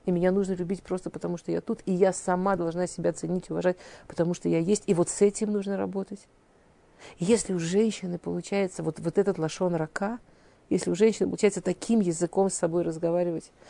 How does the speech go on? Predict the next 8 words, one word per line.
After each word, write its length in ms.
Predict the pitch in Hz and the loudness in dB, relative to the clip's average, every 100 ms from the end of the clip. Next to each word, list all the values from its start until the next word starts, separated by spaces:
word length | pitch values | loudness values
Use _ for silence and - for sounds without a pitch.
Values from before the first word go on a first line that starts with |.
| - - | -6 0
и 80 | |
таким 380 | 180 175 - - | 2 6 12 12
языком 480 | 180 160 170 202 190 | 12 12 2 2 2
разговаривать 640 | 165 156 160 170 160 156 156 | 0 -2 0 0 2 0 2
дальше, 440 | 185 202 - 226 _ _ _ _ | 2 0 -6 -10 _ _ _ _
вот 320 | 180 185 - | 4 6 12
это 260 | 240 240 202 | 12 12 8
получается 720 | 165 160 - 190 170 - 175 | 2 0 0 -2 -2 -2 -6